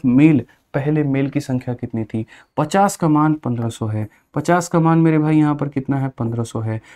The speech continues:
हमें कितने का मान निकालना है? सौ का, यानी हमें कहीं ना कहीं इसका डबल करना है, तो इसका भी डबल कितना हो जाएगा? तीन हज़ार हो जाएगा। और सही उत्तर क्या आएगा? तीन हज़ार, option number D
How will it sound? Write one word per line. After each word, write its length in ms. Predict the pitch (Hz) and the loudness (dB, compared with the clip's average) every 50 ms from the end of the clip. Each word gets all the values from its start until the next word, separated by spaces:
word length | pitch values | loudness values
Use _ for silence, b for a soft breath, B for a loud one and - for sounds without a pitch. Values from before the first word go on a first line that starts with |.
| B B - | B B -2
हमें 200 | 160 180 190 180 | 0 2 2 0
कितने 280 | 175 175 170 175 175 170 | 0 -2 0 2 2 2
का 100 | 165 151 | 2 2
मान 240 | 147 147 143 143 143 | 2 2 2 2 2
निकालना 420 | 143 135 - 135 131 131 131 127 | 0 0 -2 -2 0 0 0 2
है? 120 | 127 127 | 0 0
सौ 300 | 127 - - - 113 113 | -2 -2 -4 -2 -2 -2
का, 240 | 113 - 110 110 110 b b b b _ 135 | -2 -2 -4 -4 -4 b b b b _ 2
यानी 200 | 143 151 165 156 | 6 6 6 6
हमें 260 | 139 147 151 165 156 | 6 4 4 4 2
कहीं 220 | 156 151 139 147 | 2 2 2 2
ना 80 | 143 139 | 2 2
कहीं 200 | 143 - 135 131 | 0 0 -2 -2
इसका 220 | 127 - - 139 | -2 -2 -4 -4
डबल 340 | 123 110 113 123 135 151 151 | -2 0 0 4 6 6 6
करना 280 | 151 151 143 131 127 120 | 6 4 0 0 0 0
है, 220 | 113 113 127 131 B B B B - | 0 -2 -4 -4 B B B B -4
तो 80 | 147 | -4
इसका 220 | 139 - - 160 151 | -4 0 2 2 4
भी 80 | 147 | 4
डबल 260 | 135 135 131 135 135 | 4 2 0 0 0
कितना 280 | 131 131 131 127 - 123 | -2 -2 -4 -4 -2 -2
हो 140 | 120 117 107 | -2 -2 -2
जाएगा? 340 | 110 107 107 104 117 135 - _ _ _ _ _ - | -2 -4 -4 -4 -6 -6 -8 _ _ _ _ _ 2
तीन 160 | 147 139 135 | 2 4 4
हज़ार 240 | 131 117 117 113 110 | 2 2 0 -2 -2
हो 100 | 110 107 | -4 -4
जाएगा। 280 | 110 107 107 107 117 | -4 -4 -4 -4 -4
और 60 | 120 | -4
सही 240 | 120 - 143 143 147 | -4 -4 0 2 2
उत्तर 240 | 139 143 - 147 131 | 2 0 -2 -4 -6
क्या 180 | 131 - 123 120 | -4 -4 -4 -4
आएगा? 180 | 120 120 120 120 | -4 -4 -6 -8
तीन 260 | - - 151 143 135 | -4 -2 0 0 0
हज़ार, 300 | 117 107 110 127 156 170 B B B B _ - | -2 -2 -4 -6 -6 -10 B B B B _ -4
option 280 | 117 117 - - 123 117 | -4 -4 -4 -6 -6 -4
number 240 | 110 113 113 110 110 | -4 -4 -4 -6 -6
D 100 | 107 | -8